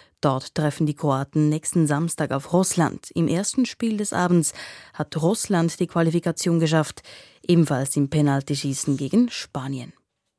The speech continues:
Das Wetter. Heute tagsüber meist sonnig und heiß bei etwa dreißig Grad. Am Nachmittag und am Abend gibt es in den Alpen und im Westen lokal Regengüsse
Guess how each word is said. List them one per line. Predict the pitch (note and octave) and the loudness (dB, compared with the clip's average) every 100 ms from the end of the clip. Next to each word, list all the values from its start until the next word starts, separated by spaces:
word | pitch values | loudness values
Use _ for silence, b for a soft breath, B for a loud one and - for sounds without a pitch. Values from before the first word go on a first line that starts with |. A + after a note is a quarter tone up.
| _ | _
Das | G#3+ - | -6 -4
Wetter. | - - - _ _ _ - | -6 -10 -12 _ _ _ -4
Heute | F3 F#3+ F#3+ | -2 0 -2
tagsüber | F3+ F3+ F3+ - F3 E3 | -2 -2 -2 -2 2 4
meist | D#3 D#3 - - | 4 2 -2 -2
sonnig | D3 D3 - B B B B | 0 0 -2 B B B B
und | D3 C#3+ | -2 0
heiß | C#3+ D3+ - | 0 0 -2
bei | - D3 | -4 -4
etwa | D3 - C#3 C#3 | -4 -4 -6 -4
dreißig | D3 D3+ F3 E3 | -2 -2 -2 -2
Grad. | D#3+ D3+ D#3 - B B B B | 0 2 2 -2 B B B B
Am | D#3 | 4
Nachmittag | C#3+ C3+ E3 D3+ C#3+ C#3 | 4 4 0 0 -2 -2
und | G3+ G#3 | 0 2
am | F3 | 2
Abend | E3+ F#3+ G#3+ - | 0 -2 -4 -2
gibt | G#3 G3 | -4 -2
es | G3 | 0
in | F#3+ | 0
den | F3+ | 2
Alpen | - F3 - G#3+ | 0 -2 0 -2
und | G#3+ F#3+ | 0 0
im | F#3 D#3 | 2 2
Westen | D#3+ - E3+ D3+ | 0 -2 0 0
lokal | D3 D#3 D3 D3 | 0 0 -2 0
Regengüsse | E3 G3 E3+ D3 - D3+ | 0 2 2 0 0 -2